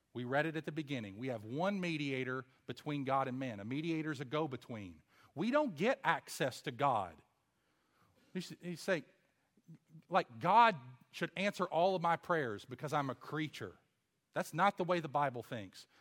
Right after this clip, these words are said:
God should answer none of your prayers. You deserve nothing from God. What gives us access to God is Jesus living, dying, and rising in our place, and our faith and trust and confidence in him alone.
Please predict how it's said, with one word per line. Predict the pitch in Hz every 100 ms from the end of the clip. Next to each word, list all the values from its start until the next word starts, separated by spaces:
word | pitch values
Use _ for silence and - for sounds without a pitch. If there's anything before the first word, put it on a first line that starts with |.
| _
God | 123 175 220
should | - 170
answer | 175 175 175 143 -
none | 117 123 170 226
of | 151
your | 107
prayers. | 104 - 82 65 - - - _ _ _ _ _
You | 135 214
deserve | 202 139 185 143 107
nothing | 110 117 123 165 - 160 - _ _ _ _ _
from | - 120
God. | 120 104 71 - _ _ _ _ _ _ _ _ _ _ _
What | 151 156 110
gives | 175 233 185
us | 170 -
access | 175 196 214 - 165 -
to | 151
God | 123 123 117 117
is | 139 123
Jesus | 104 139 190 170 180 - -
living, | 123 180 185 190 190 - _ 120
dying, | 147 170 175 180 180
and | - 117 110
rising | 151 185 175 190
in | 185
our | 190
place, | - 143 127 123 - _ - _
and | 127
our | 131
faith | 127 - 151 175 - -
and | 135
trust | - 147 143 -
and | 135 131
confidence | 147 143 143 135 131 -
in | 127
him | 120 120
alone. | 107 92 76